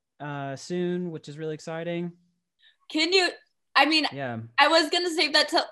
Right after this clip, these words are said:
Speaker 2: till the end, but what can you talk about regarding projects coming out?
Speaker 1: So there is, I, I have a s-, new T V show coming out about,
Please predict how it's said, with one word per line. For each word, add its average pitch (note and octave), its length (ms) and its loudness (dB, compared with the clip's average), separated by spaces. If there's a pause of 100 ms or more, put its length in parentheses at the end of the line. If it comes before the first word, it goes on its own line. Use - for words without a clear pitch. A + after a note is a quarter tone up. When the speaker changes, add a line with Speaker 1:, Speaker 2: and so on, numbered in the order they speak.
Speaker 2:
till C#4 160 0
the A#3+ 160 2
end, A#3+ 420 2
but B3+ 160 2
what C4+ 200 4
can D4+ 120 2
you B3+ 120 0
talk A#3 280 4
about G3 220 2
regarding G3 420 0
projects G#3 460 0
coming D3 260 -12
out? - 220 -16 (480)
Speaker 1:
So F3+ 560 0
there D#3+ 400 4
is, D#3+ 560 4
I, B2+ 180 -8
I C3+ 80 -6
have D3+ 140 -2
a D3+ 60 -4
s-, C#3 120 -8 (200)
new D3+ 180 -2
T F3 160 -4
V D#3+ 100 -2
show D3+ 200 -4
coming C3 260 -10
out B2+ 320 -8 (380)
about, C3 800 -4